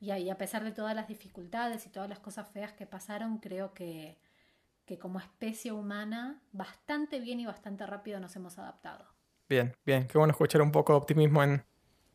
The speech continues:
Speaker 2: en todo esto. Me alegro. Bueno,
Speaker 1: Sí.
Speaker 2: Ceci, hasta acá, eh, hemos llegado, no te molesto más. Recuerden seguirla en redes sociales, arroba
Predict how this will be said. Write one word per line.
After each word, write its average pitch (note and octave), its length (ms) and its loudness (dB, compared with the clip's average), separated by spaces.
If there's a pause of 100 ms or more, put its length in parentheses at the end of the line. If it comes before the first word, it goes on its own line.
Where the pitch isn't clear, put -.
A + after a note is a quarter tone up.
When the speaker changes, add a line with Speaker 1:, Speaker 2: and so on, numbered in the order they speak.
(160)
Speaker 2:
en D#3 160 4
todo D3+ 220 10
esto. C#3 360 2
Me E3 100 8
alegro. C#3+ 320 8 (380)
Bueno, A#3 280 10
Speaker 1:
Sí. G3 60 8
Speaker 2:
Ceci, G#3 320 8 (100)
hasta F#3+ 240 8
acá, A#3+ 420 10
eh, G3 200 12
hemos G3+ 200 10
llegado, G#3+ 220 12
no G3+ 140 10
te F#3+ 100 10
molesto F#3 360 10
más. G#3+ 280 10
Recuerden F#3+ 460 8
seguirla F#3+ 680 8
en E3 680 8
redes E3+ 200 10
sociales, A3 560 8
arroba F#3+ 540 10